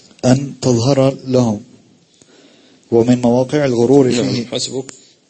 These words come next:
Speaker 2: في، يقول الإمام الغزالي في هذا الفصل، وهي تتمة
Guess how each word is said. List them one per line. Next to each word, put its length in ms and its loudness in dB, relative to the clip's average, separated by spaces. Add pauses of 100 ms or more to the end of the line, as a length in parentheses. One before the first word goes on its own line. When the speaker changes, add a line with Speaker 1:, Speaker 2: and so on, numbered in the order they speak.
(460)
Speaker 2:
في، 160 -6
يقول 380 0
الإمام 400 0
الغزالي 540 0 (400)
في 260 -8
هذا 220 -6
الفصل، 440 -4 (500)
وهي 340 -2
تتمة 580 0